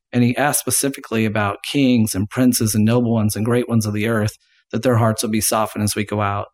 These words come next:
And then President Monson, this was the one I was actually gonna read, says, "I would encourage members of the church, wherever they may be, to show kindness and respect for all people everywhere.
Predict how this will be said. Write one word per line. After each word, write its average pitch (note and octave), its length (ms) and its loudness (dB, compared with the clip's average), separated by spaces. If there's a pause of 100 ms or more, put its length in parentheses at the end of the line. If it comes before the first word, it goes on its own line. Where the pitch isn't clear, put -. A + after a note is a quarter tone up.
(120)
And A#2+ 120 2
then A#2 120 2
President C3 280 0
Monson, A#2 320 2
this A2+ 160 0
was F#2+ 100 -8
the A#2 80 -6
one G#2 100 -2
I F#2+ 40 0
was F#2+ 100 -2
actually - 260 -4
gonna G2+ 120 0
read, G#2 140 2
says, G#2 260 0 (420)
"I D3+ 80 2
would D#3+ 100 2
encourage E3+ 440 0
members D3+ 300 2
of C#3 60 -4
the B2+ 80 -2
church, C3+ 340 -2
wherever C3+ 340 0
they B2+ 160 0
may A#2+ 180 2
be, A2 360 0
to A2+ 100 -4
show B2 580 -2
kindness D3 760 -2 (400)
and A#2 80 2
respect B2 560 0
for - 280 -6
all B2+ 260 2
people A2+ 420 0
everywhere. G#2+ 500 -2